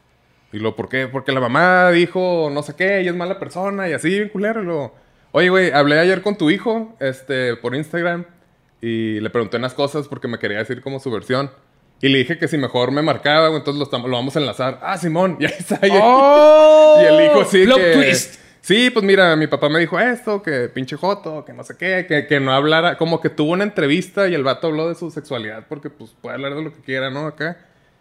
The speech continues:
Speaker 1: Y el vato le dice, "Es que cuando hablas de estas cosas tan polémicas, como que me pones en el ojo del huracán a mí, güey. Entonces me estás jodiendo a mí". Es que, Ay, güey, pues, ¿por qué tu pedo, güey? <laughs> O sea, que no
Speaker 2: ¿Qué
Speaker 1: seas
Speaker 2: pedo,
Speaker 1: mamón, güey,
Speaker 2: güey? Sí
Speaker 1: así,
Speaker 2: está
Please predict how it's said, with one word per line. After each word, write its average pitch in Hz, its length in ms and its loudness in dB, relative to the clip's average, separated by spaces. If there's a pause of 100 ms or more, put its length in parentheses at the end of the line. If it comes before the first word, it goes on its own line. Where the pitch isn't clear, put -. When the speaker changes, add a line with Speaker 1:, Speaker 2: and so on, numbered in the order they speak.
(180)
Speaker 1:
Y 120 80 -4
el 120 100 0
vato 120 240 0
le 135 120 0
dice, 120 260 -2
"Es 113 100 -6
que 143 200 -6
cuando 117 600 -4
hablas 120 260 -2
de 139 60 -14
estas 127 180 -12
cosas 143 260 -10
tan 143 160 -6
polémicas, 139 680 -8 (640)
como 113 240 -6
que 101 300 -4
me 101 100 -8
pones 113 260 -8
en 127 60 -8
el 107 60 -8
ojo 123 120 -6
del 123 120 -4
huracán 101 300 -8
a - 20 -16
mí, 101 160 -16
güey. 98 140 -18
Entonces 95 420 -20
me 101 80 -16
estás 107 180 -18
jodiendo 110 360 -8
a 107 40 -10
mí". 107 240 -10 (120)
Es - 100 -18
que, 120 140 -8
Ay, 135 100 -4
güey, 143 180 0
pues, 127 180 -12 (140)
¿por 117 140 -12
qué 117 100 -12
tu 131 160 -8
pedo, 151 320 0
güey? 160 140 -2
<laughs> 160 60 -4
O 147 40 -6
sea, 165 100 -8 (160)
que 180 160 -4
no 165 100 0
Speaker 2:
¿Qué - 80 -8
Speaker 1:
seas 156 120 -6
Speaker 2:
pedo, 160 140 -2 (160)
Speaker 1:
mamón, 214 160 4
güey, 170 240 2
Speaker 2:
güey? 156 100 -2
Sí 160 60 -6
Speaker 1:
así, 156 100 -6
Speaker 2:
está 170 440 -2